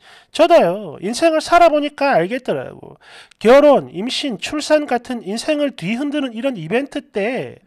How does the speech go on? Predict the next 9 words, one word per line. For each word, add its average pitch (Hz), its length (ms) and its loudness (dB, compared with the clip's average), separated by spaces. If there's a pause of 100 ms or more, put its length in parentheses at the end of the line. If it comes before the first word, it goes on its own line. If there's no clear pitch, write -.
(260)
살짝 285 680 0
맛이 277 280 0
가가지고 220 640 0
확 - 340 -6
돌아버리는 302 640 2
사람들이 254 580 -4
꽤 330 160 4
많이 226 340 -2
있더라고요. 311 680 2